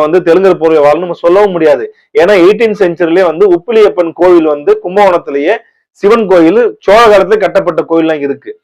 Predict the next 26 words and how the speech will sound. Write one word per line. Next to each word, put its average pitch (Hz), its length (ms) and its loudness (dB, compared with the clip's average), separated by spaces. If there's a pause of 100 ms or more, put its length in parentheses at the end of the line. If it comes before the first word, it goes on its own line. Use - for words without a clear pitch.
(300)
அதாவது 190 360 2 (580)
முற்கால 220 340 2 (140)
சோழர்கள் 175 360 2
காலத்துல 156 340 0
கிடையாது, 135 320 0 (400)
பிற்கால 214 340 2 (100)
சோழர்கள் 170 360 0
விஜயால 208 260 2 (100)
சோழன் 180 260 0
அந்த 185 180 -4 (140)
டயத்திலேயே 214 460 2
வந்து 175 220 -4
பாத்தீங்கன்னா 156 360 -2 (120)
உப்பிலியப்பன் 190 540 -2
கோயில் 165 240 -2 (340)
இன்னைக்கு 196 280 0
கும்பகோணத்துல 165 440 0
இருக்கு. 120 260 -8
உப்பிலியப்பன்றது 190 800 0 (380)
சுத்த 185 340 0
தமிழ் 190 260 0
பேராவே 190 260 4 (100)
அப்பயே 247 340 2
இருந்திருக்கு. 139 420 -4 (460)
ஆக 185 200 2 (120)
உப்பாரா 226 340 2